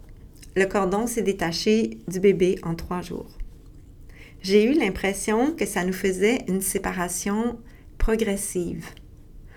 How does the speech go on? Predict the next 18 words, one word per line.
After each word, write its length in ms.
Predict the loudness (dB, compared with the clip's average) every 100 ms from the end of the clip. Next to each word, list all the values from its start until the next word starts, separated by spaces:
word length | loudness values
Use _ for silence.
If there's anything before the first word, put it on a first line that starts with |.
| -10
On 140 | 0 2
met 160 | 4
bébé 380 | 6 8 8 6
au 120 | 4
monde 520 | 0 -2 -2 -2 -4 -2
et 100 | 2
d'un 240 | 2 2 -2
coup, 340 | 0 4 4 4
on 140 | -2
se 60 | -2
sent 340 | -2 0 0
vide. 420 | 0 0 0 -4 -8 -16 -20 -20 -20 -20 -18 -2
Mais 260 | 2 2 2
en 120 | -2
coupant 420 | -2 0 0 2
pas 200 | 2 4
le 80 | 2
cordon, 600 | 0 -2 0 -2 -2